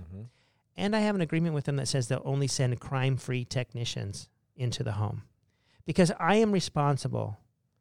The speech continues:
Speaker 2: for anybody I send into my tenant's home. If they do something wrong,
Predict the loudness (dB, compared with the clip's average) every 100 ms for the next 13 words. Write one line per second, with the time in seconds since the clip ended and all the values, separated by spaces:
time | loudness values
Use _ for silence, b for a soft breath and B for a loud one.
0 | _ -12 -4 2 4 6 4 4 2 0
1 | 2 2 2 0 -2 -2 -2 -2 -4 -6
2 | -4 -4 -2 -2 0 0 2 0 2 2
3 | 2 0